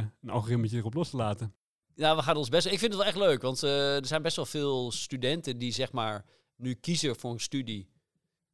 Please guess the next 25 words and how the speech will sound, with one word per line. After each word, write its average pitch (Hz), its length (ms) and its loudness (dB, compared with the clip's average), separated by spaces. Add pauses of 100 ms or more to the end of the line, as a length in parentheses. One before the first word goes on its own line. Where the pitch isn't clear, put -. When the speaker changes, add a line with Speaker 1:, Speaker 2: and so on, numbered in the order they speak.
Speaker 2:
die 120 120 -8
ze 110 300 -2
opleidt, 113 640 -2
eh, 113 120 -8
in 117 120 -6
enige 127 240 -4
vorm 123 160 -4
van 113 120 -8
data 113 200 -2
science. 220 420 -8 (100)
En 117 160 -8
ik 120 160 -4
denk 131 220 -2
dat 113 140 -6
dit 147 220 -8
ook 127 220 -4
wel 107 380 -2
een 104 140 -6
hele 117 200 -2
laagdrempelige 117 800 -2
manier 117 500 -4
is, 98 380 -10
eh, 98 680 -8
omdat 117 340 -4
het - 320 -8